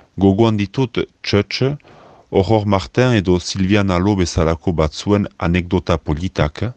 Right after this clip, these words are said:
egoera edo problematika ulertzeko lagungarriak direna. Bestalde, maiatzaren zortzi inguru untan,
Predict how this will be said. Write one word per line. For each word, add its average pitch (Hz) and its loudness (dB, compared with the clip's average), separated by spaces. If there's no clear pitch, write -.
egoera 101 2
edo 90 0
problematika 98 0
ulertzeko 85 0
lagungarriak 82 0
direna. 64 -4
Bestalde, 92 2
maiatzaren 95 0
zortzi 98 -4
inguru 90 2
untan, 113 0